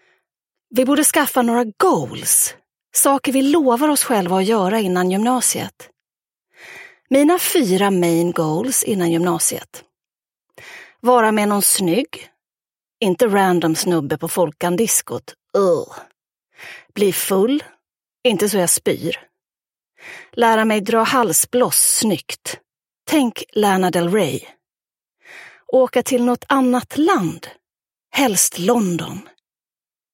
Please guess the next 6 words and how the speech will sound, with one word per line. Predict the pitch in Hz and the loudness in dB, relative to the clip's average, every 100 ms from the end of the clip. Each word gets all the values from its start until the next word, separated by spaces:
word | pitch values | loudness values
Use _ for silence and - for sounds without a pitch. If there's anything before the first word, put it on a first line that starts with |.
| _ | _
Dina? | 285 269 302 254 - _ _ _ _ _ _ _ _ _ _ _ - - - _ _ _ | 2 4 4 0 -6 _ _ _ _ _ _ _ _ _ _ _ -20 -20 -20 _ _ _
Emmy. | - 175 160 147 - _ _ _ _ _ _ - - - - _ _ _ | -2 -2 -2 -6 -10 _ _ _ _ _ _ -20 -20 -20 -20 _ _ _
Hmm, | 247 240 208 180 | -2 0 2 0
svårt. | 185 - 226 277 220 180 - - - _ - - _ _ | 0 0 2 2 2 0 -4 -8 -10 _ -20 -20 _ _
Kanske | - 277 285 - 320 349 _ _ _ _ - | -2 0 2 2 0 -2 _ _ _ _ 0
ett, | 302 - _ - - | 0 0 _ -8 -8